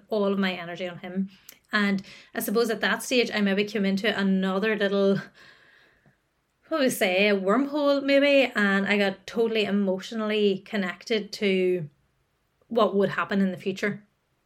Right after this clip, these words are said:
which distracted me from my business and from obviously impact on my earning potential. And it was at that stage then that I said, "No, I'm going back to basics. I need to go back to the things that I know that I can earn money from, where I know the opportunities are."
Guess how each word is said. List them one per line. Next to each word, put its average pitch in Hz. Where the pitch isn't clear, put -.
which 262
distracted 214
me 190
from 190
my 180
business 190
and 180
from 180
obviously 202
impact 190
on 185
my 170
earning 170
potential. 185
And 214
it -
was 196
at 190
that 220
stage 208
then 185
that 175
I 180
said, 185
"No, 165
I'm 165
going 254
back 262
to -
basics. 190
I 190
need 202
to 240
go 220
back 180
to 190
the 202
things 285
that 240
I 208
know 196
that 202
I 185
can 185
earn 175
money 262
from, 277
where 214
I 254
know 202
the 190
opportunities 185
are." 170